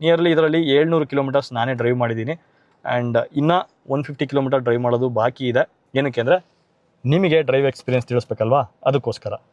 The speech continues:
ಇನ್ನು ಈ Camry-ನಲ್ಲಿ ಹೆಡ್ ಅಪ್ ಡಿಸ್‌ಪ್ಲೇ ಕೂಡ ಬರುತ್ತೆ. ಅದನ್ನ ಆನ್ ಆಫ್ ಮಾಡ್ಬೇಕು ಅಂದ್ರೆ ಇಲ್ಲಿ ಸೆಟ್ಟಿಂಗ್ ಇದೆ. So ಈಗ ನೋಡಿ,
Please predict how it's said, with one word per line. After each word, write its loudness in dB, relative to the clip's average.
ಇನ್ನು 4
ಈ -4
Camry-ನಲ್ಲಿ 2
ಹೆಡ್ 2
ಅಪ್ 4
ಡಿಸ್‌ಪ್ಲೇ 0
ಕೂಡ 2
ಬರುತ್ತೆ. 2
ಅದನ್ನ 0
ಆನ್ 0
ಆಫ್ 0
ಮಾಡ್ಬೇಕು 0
ಅಂದ್ರೆ 2
ಇಲ್ಲಿ 0
ಸೆಟ್ಟಿಂಗ್ -2
ಇದೆ. 0
So -8
ಈಗ 0
ನೋಡಿ, -6